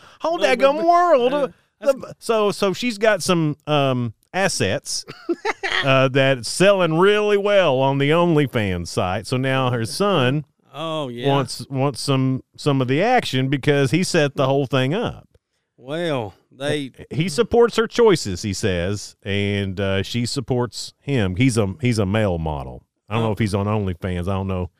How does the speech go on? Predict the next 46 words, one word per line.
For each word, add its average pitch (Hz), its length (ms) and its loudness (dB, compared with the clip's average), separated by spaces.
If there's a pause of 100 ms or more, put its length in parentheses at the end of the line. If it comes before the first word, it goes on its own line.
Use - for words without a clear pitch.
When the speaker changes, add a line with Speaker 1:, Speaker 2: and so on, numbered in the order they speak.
(600)
Speaker 1:
I - 60 -16
don't, 95 80 -2
Speaker 2:
All 92 60 0
right. 95 100 0
Speaker 1:
I - 40 -8
don't 131 160 2
know 135 60 0
how 131 80 4
that 123 160 2
works 135 220 0
the 110 160 -2
other 113 200 0
way. 95 360 -2 (200)
<laughs> - 200 -18
Speaker 2:
I 185 60 -8
guess 233 240 -2
it, - 1600 -8 (420)
<laughs> - 40 -20
I 196 80 -4
guess 202 220 0
it's, 196 260 -6 (380)
you 214 120 -6
know, 247 100 2
they're, 208 180 2
they're 202 180 2
a 160 60 0
family 240 400 0
unit 175 400 0
working 160 400 2
together. 147 480 0
Speaker 1:
I 175 120 2
know 190 100 0
there's 170 160 0
something 277 220 2
to 208 40 2
be 196 60 4
Speaker 2:
It's 165 100 0
Speaker 1:
said 240 300 4
there, 131 340 2
but 123 180 2
I 135 60 6
don't 175 80 2
know 190 80 2
what 165 140 4
it 147 100 2
is. 139 500 2